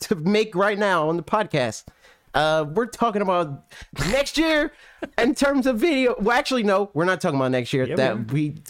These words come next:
Speaker 1: sort
Speaker 2: Nope.
Speaker 1: we're
Speaker 2: That's
Speaker 1: doing,
Speaker 2: such a lie.
Speaker 1: we're
Speaker 2: I
Speaker 1: doing that
Speaker 2: can't believe
Speaker 1: next
Speaker 2: you do
Speaker 1: time.
Speaker 2: that to
Speaker 1: I'm
Speaker 2: everybody.
Speaker 1: sorry, spoilers. Uh, but this time
Speaker 2: Uh-huh.
Speaker 1: we're talking about this past year,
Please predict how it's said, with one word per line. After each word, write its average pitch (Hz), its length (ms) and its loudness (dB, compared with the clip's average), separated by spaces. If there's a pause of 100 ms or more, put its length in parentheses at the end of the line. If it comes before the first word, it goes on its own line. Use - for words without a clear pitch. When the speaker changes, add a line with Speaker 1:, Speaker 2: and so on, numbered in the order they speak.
(120)
Speaker 1:
sort - 440 -4
Speaker 2:
Nope. 147 500 -2
Speaker 1:
we're 127 60 0 (240)
Speaker 2:
That's - 80 -2
Speaker 1:
doing, 135 240 2
Speaker 2:
such 127 80 -2
a 151 60 -2
lie. 123 240 -2
Speaker 1:
we're 139 60 2
Speaker 2:
I - 20 0
Speaker 1:
doing 147 260 2
that 151 80 2
Speaker 2:
can't 143 100 2
believe 143 100 2
Speaker 1:
next 123 100 -2
Speaker 2:
you 123 60 -2
do 151 60 2
Speaker 1:
time. 120 140 2
Speaker 2:
that 120 60 0
to 113 60 0
Speaker 1:
I'm - 20 0 (100)
Speaker 2:
everybody. 113 100 -2
Speaker 1:
sorry, 107 440 0
spoilers. 104 720 -2
Uh, 110 220 0
but 104 260 -6
this 240 380 -2
time 104 500 -2
Speaker 2:
Uh-huh. 143 100 -2 (160)
Speaker 1:
we're 107 140 -2
talking 120 420 -4
about 104 480 -2
this 185 420 0
past 262 600 -4
year, 104 500 -2